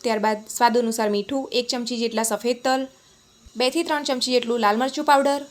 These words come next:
એક થી બે ચમચી જેટલું તેલ લેવાનું છે. તેલને આપણે ગરમ કરીને પછી જ યુઝ કરવાનું છે.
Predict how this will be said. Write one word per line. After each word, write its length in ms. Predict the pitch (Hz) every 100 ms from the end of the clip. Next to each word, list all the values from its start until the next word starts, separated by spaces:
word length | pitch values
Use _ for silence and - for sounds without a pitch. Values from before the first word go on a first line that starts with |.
| - - - - -
એક 160 | 247 247
થી 100 | 311
બે 100 | 269
ચમચી 280 | 277 247 247
જેટલું 240 | 233 240 240
તેલ 160 | 226 262
લેવાનું 320 | 285 277 277
છે. 140 | 277
તેલને 360 | 277 247 262 311
આપણે 300 | 269 214 226
ગરમ 280 | 220 220 226
કરીને 320 | 226 226 220
પછી 300 | 220 196 277
જ 40 | 269
યુઝ 200 | 277 -
કરવાનું 340 | 269 262 254
છે. 180 | 247 254